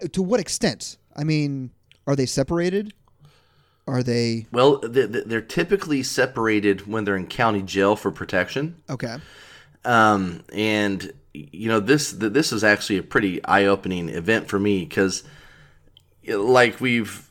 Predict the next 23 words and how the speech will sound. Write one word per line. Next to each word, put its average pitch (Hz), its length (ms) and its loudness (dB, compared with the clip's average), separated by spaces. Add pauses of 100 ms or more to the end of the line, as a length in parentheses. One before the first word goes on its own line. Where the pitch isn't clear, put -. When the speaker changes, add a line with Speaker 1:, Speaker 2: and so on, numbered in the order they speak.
(140)
Speaker 2:
talked 113 240 2
about 107 200 4
before, 127 380 4
nobody 113 320 2
in 104 60 2
my 104 180 4
family 104 380 0
had 95 100 0
ever 98 140 0
been 92 180 0
in 87 100 -6
trouble. 131 420 2
Nobody 110 320 2
ever 95 120 2
expected 95 540 -2
me 110 180 -2
to 127 60 -2
be 117 160 -4
in 117 80 -2
trouble. 113 380 2
So 104 240 2
going 123 360 0
to 104 400 2